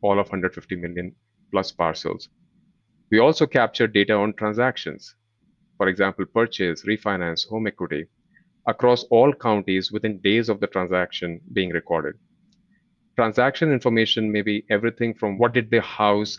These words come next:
actually sell at, who bought it, which lender provided the mortgage, et cetera.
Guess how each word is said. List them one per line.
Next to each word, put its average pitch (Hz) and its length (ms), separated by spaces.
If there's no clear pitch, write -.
actually 101 440
sell 95 320
at, 120 140
who 127 140
bought 95 360
it, - 120
which 113 280
lender 104 260
provided 95 340
the 87 80
mortgage, 92 580
et - 140
cetera. - 320